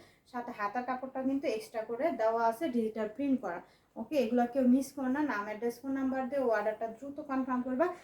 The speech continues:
সাথে ওড়নাটা আমি একটু দেখাচ্ছি, ডিজিটাল প্রিন্ট করা ওড়নাটা, সফট কটনের মধ্যে কিন্তু ওড়নাটাও কিন্তু পাচ্ছ, অনেক সুন্দর।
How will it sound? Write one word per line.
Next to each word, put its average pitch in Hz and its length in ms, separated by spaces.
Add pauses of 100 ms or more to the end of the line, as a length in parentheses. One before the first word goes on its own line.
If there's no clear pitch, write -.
(160)
সাথে 247 280 (100)
ওড়নাটা 262 440
আমি 254 140
একটু 254 200
দেখাচ্ছি, 240 580 (1120)
ডিজিটাল 247 440
প্রিন্ট 269 300
করা 254 220
ওড়নাটা, 240 600 (280)
সফট 277 440
কটনের 240 460
মধ্যে 240 300
কিন্তু 247 280
ওড়নাটাও 226 480
কিন্তু 233 240
পাচ্ছ, 220 360
অনেক 277 280
সুন্দর। 214 380